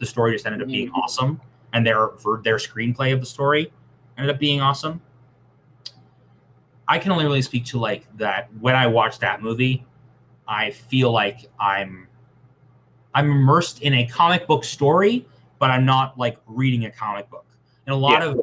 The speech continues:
Speaker 1: like, the, the
Speaker 2: Mm-hmm.
Speaker 1: comics we've talked about, other than that, that have had very, like, almost panel for panel,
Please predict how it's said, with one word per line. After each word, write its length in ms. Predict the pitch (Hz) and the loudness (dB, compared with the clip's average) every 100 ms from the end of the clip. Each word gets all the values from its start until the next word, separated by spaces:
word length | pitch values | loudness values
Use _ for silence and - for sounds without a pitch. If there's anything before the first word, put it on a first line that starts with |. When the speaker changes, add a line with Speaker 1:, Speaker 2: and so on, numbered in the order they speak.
| - | -4
Speaker 1:
like, 300 | 135 131 - _ | -6 -6 -10 _
the, 240 | 127 127 123 | -10 -8 -6
the 120 | 120 | -8
Speaker 2:
Mm-hmm. 60 | - | -6
Speaker 1:
comics 280 | 135 127 117 | -6 -6 -8
we've 100 | 117 | -4
talked 300 | 160 190 143 | -2 -2 -4
about, 300 | 117 - _ 139 | -4 -6 _ -6
other 180 | 139 | -4
than 140 | 117 123 | -4 -4
that, 320 | 196 147 135 _ _ - | -2 -2 -6 _ _ -12
that 80 | 123 | -10
have 100 | - | -2
had 400 | 143 135 123 113 | 0 0 -2 -6
very, 280 | 123 123 | -8 -8
like, 220 | 113 107 - | -10 -12 -12
almost 400 | 131 123 - - _ _ _ - | -10 -10 -12 -20 _ _ _ -4
panel 240 | 143 131 | 0 0
for 140 | 131 | -2
panel, 320 | 131 123 120 | -4 -4 -4